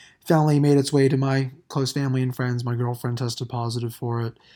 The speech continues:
just a couple of days ago. I've been with her for about a week. I've tested negative so far, but, you know, how reliable is it?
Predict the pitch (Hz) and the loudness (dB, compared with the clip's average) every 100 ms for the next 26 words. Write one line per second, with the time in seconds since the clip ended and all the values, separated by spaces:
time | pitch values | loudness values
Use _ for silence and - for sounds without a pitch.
0 | - - - - 139 127 127 127 120 123 | -20 -20 -10 -2 0 0 0 0 0 -2
1 | 127 123 120 117 117 120 117 120 120 127 | -2 0 -2 -2 -2 -4 -4 -4 -4 -8
2 | 131 135 170 170 123 123 135 - 127 123 | -6 4 4 6 0 -2 -4 -2 -2 -2
3 | 135 127 120 - 123 117 139 139 139 131 | 0 -2 -4 -4 -6 -4 -2 0 -2 -2
4 | 131 117 _ - - - - 156 143 151 | -6 -8 _ -20 -20 -8 0 2 4 4
5 | 151 147 147 139 147 139 143 | 6 4 4 2 2 2 0